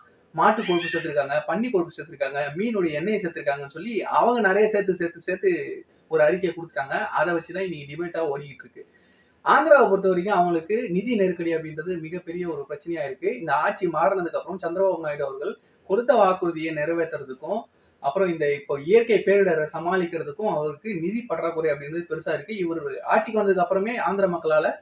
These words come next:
ஒரு அதிருப்தி கிளம்பி இருக்குன்னு வச்சுக்கோங்களேன். அதை சமாளிக்கிறதுக்கு மத்திய அரசு கிட்ட இருந்து நிதி கேட்டாரு, அது இன்னும் கிடைக்கல. அப்ப என்ன பண்ணலாம் அப்படின்னும் போது இந்த பிரச்சனையை கொளுத்தி போட்டிருக்கு. இது நடக்குது,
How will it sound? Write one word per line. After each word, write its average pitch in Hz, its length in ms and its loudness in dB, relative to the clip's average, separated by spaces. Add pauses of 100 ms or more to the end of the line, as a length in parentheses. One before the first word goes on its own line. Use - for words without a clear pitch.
(340)
ஒரு 196 140 6
அதிருப்தி 208 440 0 (420)
கிளம்பி 214 220 6
இருக்குன்னு 180 300 4
வச்சுக்கோங்களேன். 151 500 -10 (800)
அதை - 260 6
சமாளிக்கிறதுக்கு 208 720 2
மத்திய 190 340 2
அரசு 170 220 -2
கிட்ட 156 200 -8
இருந்து 165 180 -4
நிதி 165 180 -8
கேட்டாரு, 151 420 0
அது 143 180 -6
இன்னும் 165 200 -6
கிடைக்கல. 151 360 -2 (460)
அப்ப 147 160 -8
என்ன 202 240 -2
பண்ணலாம் 180 280 0
அப்படின்னும் 156 240 -6
போது 196 160 -6
இந்த 196 140 -2
பிரச்சனையை 170 280 -6
கொளுத்தி 160 220 -6
போட்டிருக்கு. 143 340 -10 (920)
இது 165 180 2
நடக்குது, 220 560 2